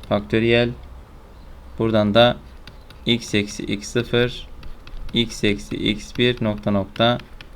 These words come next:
x eksi xn bu şekilde bunun mutlak değeri olduğunu biliyoruz. Şimdi buradan hata, e, buradan bir şey yapacağız.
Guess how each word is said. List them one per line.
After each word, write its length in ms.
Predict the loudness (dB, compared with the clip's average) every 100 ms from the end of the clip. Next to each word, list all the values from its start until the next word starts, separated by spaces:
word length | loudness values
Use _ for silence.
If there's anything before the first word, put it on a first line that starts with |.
| -6 -2
x 280 | -2 0
eksi 300 | -2 -2 -6
xn 500 | -2 -2 0 2 2 0 -6 -10
bu 60 |
şekilde 580 | -6 -4 -4 0 0 0 -4 -16 -20 -20 -20 -18 -6
bunun 300 | -2 0 0
mutlak 400 | -2 2 0 2
değeri 340 | 0 0 0 0
olduğunu 480 | 2 2 2 0 2
biliyoruz. 420 | 4 6 4 2
Şimdi 260 | 0 0 2
buradan 300 | 2 4 4
hata, 340 | 4 2 2 -2 -16 -20 -20 -16 -6
e, 80 | -2
buradan 320 | 0 2 2
bir 60 | 0
şey 220 | 2 2
yapacağız. 640 | 2 2 4 6 6 0